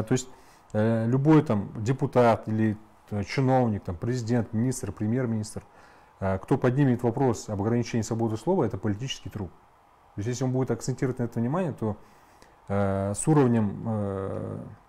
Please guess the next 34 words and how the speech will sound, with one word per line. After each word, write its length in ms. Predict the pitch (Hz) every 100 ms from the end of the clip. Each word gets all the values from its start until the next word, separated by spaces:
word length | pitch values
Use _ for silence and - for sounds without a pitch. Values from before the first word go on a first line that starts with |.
| _ - _ _ _ -
свобод, 480 | - 107 110 127 -
которые 320 | - 107 98
в 40 |
Кыргызстане 440 | - 98 - 107 95
уже 140 | 92 98
есть, 280 | 147 - - _ _ _ _ _ -
ну, 200 | 123 110 - - _ _
это 260 | 135 131 123
может 260 | 123 117 110
ставить 260 | 127 120 - -
крест 260 | - 127 -
на 80 | 107
политической 440 | 104 104 120 -
карьере 220 | - 127 120
этого 160 | 98
ч-, 140 | - -
этого 260 | 113 107
человека. 300 | 95 95 90 -
Ну, 220 | 117 113 - - - -
э, 280 | 101 104 104
то 80 | 143
же 60 | 139
самое 240 | 151 131 120
вот, 120 | - - - -
э, 460 | 104 101 104 107 -
и 80 | 151
в 40 | -
Фейсбуке 540 | 156 131 151 233 120
очень 240 | 127 120
бурно 220 | 120 131 107
отреагировали 560 | 110 107 113 117 101
люди 240 | 104 170 135
на 560 | 101 101 98 95 95
ограни-, 260 | 98 104